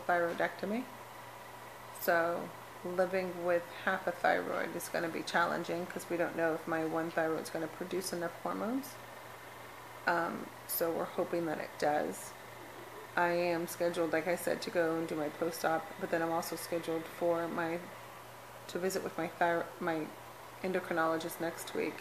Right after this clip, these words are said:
to make sure that, you know, I do blood work and get my numbers right. Um, so I have that scheduled up. So,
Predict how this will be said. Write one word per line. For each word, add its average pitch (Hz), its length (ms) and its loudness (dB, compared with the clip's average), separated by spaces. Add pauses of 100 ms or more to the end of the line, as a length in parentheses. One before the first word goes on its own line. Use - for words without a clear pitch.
(140)
to - 100 -6
make 160 200 -2
sure 175 160 2
that, 165 120 2 (360)
you 180 80 0
know, 156 100 2
I 151 80 2
do 160 160 0
blood 160 260 2
work 160 200 0
and 160 100 0
get 165 160 4
my 165 80 2
numbers 160 340 0
right. 165 260 4 (1300)
Um, 180 320 6
so - 160 -2
I 175 80 4
have 180 280 0
that 160 240 4 (160)
scheduled 156 480 0
up. - 200 2
So, - 280 -2